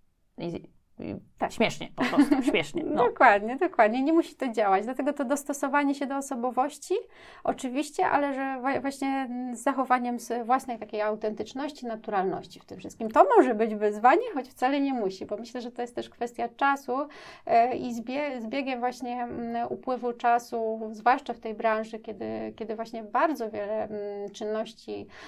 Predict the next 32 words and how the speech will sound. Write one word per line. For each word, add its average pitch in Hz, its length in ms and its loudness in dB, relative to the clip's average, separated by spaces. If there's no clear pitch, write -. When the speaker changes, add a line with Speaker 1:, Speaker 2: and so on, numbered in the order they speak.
Speaker 2:
należy 214 420 4
do, 202 500 0
do 208 120 0
obowiązków 220 540 -4
agenta, 240 460 0
jesteśmy 302 540 -2
w 302 60 -10
stanie 285 360 -4
coraz, 269 520 -8
e, 254 240 -4
bardziej 247 300 -4
intuicyjnie 226 600 -8
pewne 208 300 -8
rzeczy, 196 140 -10
Speaker 1:
Mhm. 190 220 0
Speaker 2:
pewne 196 220 -2
kroki 196 280 -10
wykonywać. 190 580 -10
Speaker 1:
No 220 140 0
właśnie, 190 300 -2
czyli 202 220 -2
Speaker 2:
Mhm. 208 60 4
Speaker 1:
doświadczenie. 208 600 -4
Speaker 2:
Tak, 196 140 -2
Speaker 1:
Doświadczenie - 280 0
Speaker 2:
doświadczenie. 190 300 2
Speaker 1:
buduje, 175 420 0
prawda? 170 340 2
A 208 140 10
czy 226 500 4
wyznaczasz 190 720 -2
sobie 160 500 -2